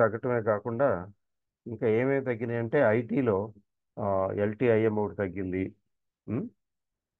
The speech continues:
ఆ? So, a little, ఓ టె-, ten minutes. Hmm? Please give me ten minutes.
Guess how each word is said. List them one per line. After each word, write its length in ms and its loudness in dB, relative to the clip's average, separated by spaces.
ఆ? 80 0
So, 60 6
a 140 4
little, 280 4
ఓ 80 2
టె-, 220 -10
ten 240 4
minutes. 280 0
Hmm? 180 -6
Please 240 -2
give 160 2
me 140 0
ten 100 2
minutes. 240 -14